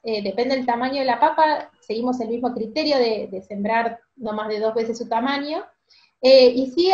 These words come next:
la papa requiere una práctica que es el aporque, que significa tirarle, eh, tierra encima. Eh, más que nada también para que esa papa no sea soleada, no reciba el sol, después es cuando vemos la papa más verde en la verdulería.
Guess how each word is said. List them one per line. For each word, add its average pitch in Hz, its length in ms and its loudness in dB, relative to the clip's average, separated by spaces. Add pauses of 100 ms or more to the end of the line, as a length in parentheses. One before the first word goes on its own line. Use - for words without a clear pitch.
la 262 180 0
papa 277 240 2
requiere 311 460 -4
una 277 240 -4
práctica 302 480 -2
que 240 240 0
es 240 100 -4
el 226 100 -4
aporque, 302 540 0
que 226 220 -4
significa 254 680 0
tirarle, 269 720 0
eh, 196 640 -6 (160)
tierra 240 340 4
encima. 202 480 -6 (520)
Eh, 208 260 -2
más 233 160 -2
que 269 100 2
nada 269 160 0
también 269 240 0
para 277 220 4
que 208 160 -4
esa 226 180 -4
papa 226 260 2
no 226 140 -2
sea 226 180 -2
soleada, 240 420 2
no 226 100 0
reciba 233 400 0
el 254 100 0
sol, 277 200 0
después 254 280 2 (220)
es 214 100 -12 (160)
cuando 214 220 0
vemos 220 220 -2
la 202 120 -8
papa 208 460 -2
más 208 180 -6
verde 220 280 0
en 202 100 -4
la 190 80 -4
verdulería. 196 640 -4